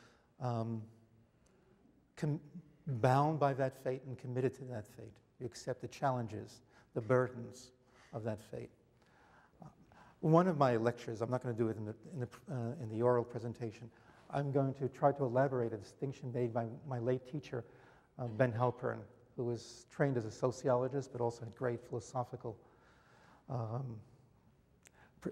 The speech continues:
uh, uh, uh, acuity. He made a distinction between two types of communities, one called mythic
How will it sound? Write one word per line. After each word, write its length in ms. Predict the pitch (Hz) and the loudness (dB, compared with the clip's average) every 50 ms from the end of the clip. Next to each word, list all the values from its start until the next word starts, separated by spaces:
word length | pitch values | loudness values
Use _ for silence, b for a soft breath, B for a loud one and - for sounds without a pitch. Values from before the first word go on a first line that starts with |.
| - - | -4 -2
uh, 40 | 131 | -2
uh, 840 | 117 110 107 107 104 - - - - 107 - - _ _ _ - 160 | -2 -2 -2 -6 -8 -12 -16 -20 -20 -20 -20 -20 _ _ _ -6 -4
uh, 320 | 131 123 123 127 139 143 135 123 123 135 - - - - | -2 -2 -4 -6 -8 -8 -8 -8 -8 -10 -12 -18 -16 -10
acuity. 560 | 196 - - - 180 143 123 113 - 120 110 - B B B B B B B _ _ _ _ _ _ _ _ _ _ _ _ _ - - - _ _ _ | -10 -8 -4 0 4 4 4 4 2 -2 -10 -10 B B B B B B B _ _ _ _ _ _ _ _ _ _ _ _ _ -20 -20 -20 _ _ _
He 160 | - - 175 208 | 2 6 6 8
made 220 | 202 185 175 151 | 8 8 6 6
a 40 | 139 | 4
distinction 440 | 135 - - 175 165 - - 151 143 | 2 0 0 -4 -4 -4 -2 -4 -4
between 220 | - - 143 135 | -2 -2 -6 -6
two 200 | - - 190 180 | -4 -2 -2 -2
types 400 | - - 165 151 147 - - - | -2 0 0 0 0 -2 -4 -6
of 140 | 131 110 - - - - - - - - _ _ _ _ _ _ | -6 -6 -6 -16 -20 -20 -20 -20 -20 -20 _ _ _ _ _ _
communities, 600 | - - 160 151 147 135 127 - 113 107 101 - - - | -4 0 2 2 4 2 2 0 -4 -6 -6 -8 -8 -4
one 140 | 143 147 | -4 -4
called 280 | 147 147 151 135 117 123 | -4 -2 -2 -2 0 2
mythic 500 | 131 143 160 160 - 185 - - - - | 2 2 2 2 0 -4 -4 -6 -20 -20